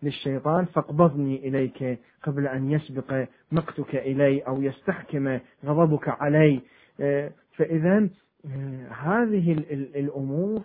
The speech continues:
يمكن أن تكون في بعض الأحيان خيرا للإنسان، ويمكن أن تكون في بعض الأحيان شرا للإنسان. الإنسان حينما يبحث عن الخير ويطلب الخير ويحاول الوصول إلى الخير، أين يحصل على الخير؟ أين هو مصدر الخير؟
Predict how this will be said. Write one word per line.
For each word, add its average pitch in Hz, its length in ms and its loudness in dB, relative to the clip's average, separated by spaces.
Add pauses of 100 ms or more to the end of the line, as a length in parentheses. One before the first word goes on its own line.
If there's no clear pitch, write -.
(280)
يمكن 160 340 -2
أن 135 180 -10
تكون 147 280 -8
في 139 160 -8
بعض 135 200 -4
الأحيان 139 280 -6
خيرا 202 440 0
للإنسان، 190 760 2 (220)
ويمكن 151 340 2
أن 131 120 -4
تكون 135 280 -4
في 131 140 -6
بعض 123 220 -4
الأحيان 131 400 0 (220)
شرا 139 440 0
للإنسان. 123 600 -8 (300)
الإنسان 135 440 -2
حينما 135 400 -6
يبحث 135 400 -8
عن 127 220 -10
الخير 120 600 -10
ويطلب 135 560 -4
الخير 113 540 -8 (340)
ويحاول 139 640 -4
الوصول 127 400 -6
إلى 123 220 -8
الخير، 117 440 -12 (400)
أين 160 220 2
يحصل 139 500 -4
على 127 240 -10
الخير؟ 127 500 -6 (140)
أين 156 200 2
هو 139 220 -2
مصدر 127 320 -6
الخير؟ 151 460 -6